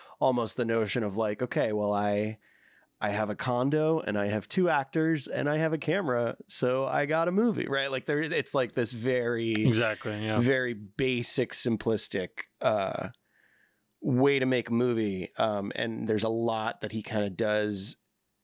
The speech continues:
Speaker 1: just even with mixed media and, like, early cell phone stuff, even in, like, Princess of Nebraska, which you can watch on Tubi, um, that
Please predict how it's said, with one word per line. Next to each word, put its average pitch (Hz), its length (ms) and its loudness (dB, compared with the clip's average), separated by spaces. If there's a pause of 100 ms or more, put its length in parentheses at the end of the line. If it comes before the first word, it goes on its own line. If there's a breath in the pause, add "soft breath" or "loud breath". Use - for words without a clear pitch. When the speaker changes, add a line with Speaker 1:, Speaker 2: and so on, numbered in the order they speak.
(240)
Speaker 1:
just 160 280 0
even 131 280 2
with 113 160 0
mixed 110 340 0
media 156 640 2
and, 110 180 -4
like, 107 360 -2
early 113 360 0
cell 151 320 2
phone 117 840 0
stuff, - 600 0
even 113 240 2
in, 110 120 0
like, 104 200 -2
Princess 120 380 0
of - 40 -8
Nebraska, 113 600 -2
which 104 200 -4
you 101 80 -8
can 98 160 -8 (680 loud breath)
watch 120 260 2
on 104 160 0
Tubi, 110 560 2 (120)
um, 110 600 0 (840)
that 147 480 2